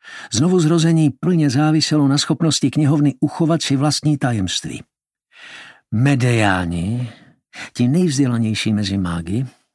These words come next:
dostali svolení užívat vědění knihovny, pokud zároveň přijmou povinnost péče o ni. Ve společnosti, jež povstala na knihovních pozůstatcích, se těšili nevídaným výsadám, jež však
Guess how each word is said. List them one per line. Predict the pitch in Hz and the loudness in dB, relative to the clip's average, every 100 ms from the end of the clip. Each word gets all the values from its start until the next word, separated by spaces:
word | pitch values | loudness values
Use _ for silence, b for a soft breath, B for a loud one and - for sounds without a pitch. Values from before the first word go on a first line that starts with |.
| - | -6
dostali | 110 - 147 135 | -4 -2 0 0
svolení | 131 127 143 139 135 | 2 2 2 2 0
užívat | 147 120 147 147 131 | 0 2 2 2 0
vědění | 107 127 131 131 127 | 0 0 2 2 2
knihovny, | 123 107 87 78 76 69 _ _ _ | 0 -2 -4 -6 -10 -12 _ _ _
pokud | 185 185 95 82 | -6 -4 -4 -4
zároveň | 107 147 156 147 127 95 | -2 0 0 0 -2 -4
přijmou | - 160 147 120 - | -2 0 2 0 -2
povinnost | 151 143 147 143 - _ | 0 2 2 0 -4 _
péče | 120 120 - 85 | -4 -4 -4 -8
o | - - | -12 -18
ni. | - - _ B B B B B B - | -20 -20 _ B B B B B B -2
Ve | 127 | 0
společnosti, | - 208 202 - 127 - 127 | 2 2 2 2 0 0 -2
jež | 120 - | -2 -2
povstala | - 160 - 175 151 | -4 -4 -2 0 0
na | 95 110 | 0 -2
knihovních | - 160 156 143 127 - | -2 0 2 2 -2 -2
pozůstatcích, | 147 151 165 175 160 - 170 160 B B B B - | -2 -2 -2 -2 -2 0 0 -2 B B B B -6
se | 113 | -2
těšili | 156 143 170 151 | 0 2 2 4
nevídaným | 131 143 147 160 156 156 156 | 4 4 4 4 2 2 2
výsadám, | 147 - 113 104 90 90 B B | 2 0 -2 -2 -4 -8 B B
jež | 127 139 - | -4 -4 -4
však | - | -6